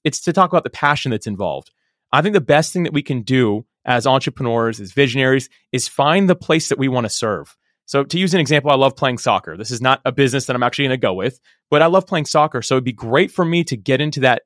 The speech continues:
ecosystem, to get into the community, to meet the people 'cause I'm passionate about that, and then look for ideas in that place. And, uh, you and I actually share a very specific way that we do that, which I, I'd be happy to share in a moment here. But I think the first thing you do, like I said, write it down.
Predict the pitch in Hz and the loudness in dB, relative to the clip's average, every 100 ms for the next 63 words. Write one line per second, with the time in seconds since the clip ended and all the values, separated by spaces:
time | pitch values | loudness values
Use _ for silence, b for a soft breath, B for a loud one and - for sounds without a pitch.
0 | - 147 135 123 107 151 - - 78 _ | -2 -2 2 2 2 -2 -2 -4 -10 _
1 | 127 120 151 165 143 131 127 131 120 113 | -8 0 2 2 -2 -4 0 2 2 -2
2 | 123 160 143 - 127 120 113 104 - 160 | -2 -2 -2 -2 -4 -2 -6 -8 -2 0
3 | 165 131 107 90 - 82 - _ _ _ | 0 -2 -2 -2 -2 -6 -6 _ _ _
4 | _ - 151 160 165 - 165 151 127 135 | _ 0 2 4 2 0 2 2 2 0
5 | 139 135 - 139 135 123 120 113 - 123 | 2 2 0 -4 -4 -2 -2 -4 -4 -4
6 | 90 - 104 107 151 139 170 143 139 117 | -4 -6 -8 -8 -8 0 2 2 0 -2
7 | 139 120 120 113 110 - 151 131 - 117 | -2 2 0 0 -8 -6 0 -2 0 0
8 | 117 113 - _ _ - 123 110 131 190 | 2 0 -6 _ _ -8 -6 -6 0 4
9 | 131 107 117 123 120 117 120 123 123 110 | 4 2 -2 0 0 0 0 0 -2 -6
10 | - 127 123 113 117 107 143 143 117 110 | -2 2 2 2 -4 -2 -2 -2 -2 0
11 | 110 196 185 127 165 - 143 135 123 110 | 0 -2 -4 -4 -6 -4 -4 0 0 0
12 | 131 127 92 - _ _ _ 117 165 151 | 0 0 -2 -8 _ _ _ 2 2 4
13 | 139 135 139 | 2 2 2